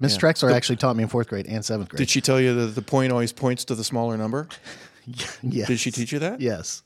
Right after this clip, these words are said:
Speaker 2: 'Cause I
Speaker 1: Absolutely.
Speaker 2: would forget it until
Speaker 1: Absolutely.
Speaker 2: after I graduated for, to the next grade. And then, I, "Oh, yeah, I remember that now."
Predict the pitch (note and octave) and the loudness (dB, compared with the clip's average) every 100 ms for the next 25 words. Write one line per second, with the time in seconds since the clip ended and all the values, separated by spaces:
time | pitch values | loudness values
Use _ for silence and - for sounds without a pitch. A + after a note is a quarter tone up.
0 | - A#2+ F#3 D#3 D#3 F#3 - D3+ B2+ A#2 | -4 2 4 6 6 6 6 4 4 6
1 | C3+ D#3+ C3+ A#2+ C3+ B2+ B2 A2+ G2+ D#2+ | 6 4 2 2 6 6 6 6 2 -4
2 | - B2+ C3 C3 B2+ A#2 A2+ A#2 A#2 A2+ | 0 2 4 2 0 2 2 2 2 0
3 | G#2+ G#2+ G#2+ A2 - - A#2 G#2 G2+ G2+ | -2 -2 -2 -2 -4 -6 -2 -2 -2 -6
4 | - G#2+ - G2+ G#2 G#2+ C3 B2 A#2 A2+ | -6 -6 -6 -6 -6 -2 2 4 4 2
5 | B2 A2+ G#2+ G#2+ A2+ - G2 F2 G2+ | 0 0 -2 -2 -2 -2 -6 -8 -8